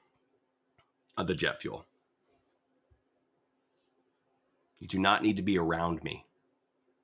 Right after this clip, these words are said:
Okay? You do not need to be around me to ask me questions about this kind of stuff. You could be around me to, s-,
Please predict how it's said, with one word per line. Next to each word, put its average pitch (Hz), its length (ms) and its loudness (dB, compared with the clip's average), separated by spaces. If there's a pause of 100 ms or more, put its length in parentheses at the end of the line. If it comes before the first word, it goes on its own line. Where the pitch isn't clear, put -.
(560)
Okay? 78 240 -2 (160)
You - 80 -12
do 90 100 -4
not 92 220 4
need 104 100 2
to 104 60 2
be 98 120 4
around 90 340 4
me 87 100 2
to 82 60 0
ask 82 260 2
me 71 80 -6
questions - 680 -4 (280)
about 73 240 -4
this 73 120 -8
kind 71 120 -8
of 69 60 -8
stuff. - 220 -8 (260)
You 156 80 4
could 127 100 4
be 113 100 12
around 104 240 8
me 98 100 6
to, - 100 -4
s-, - 160 -6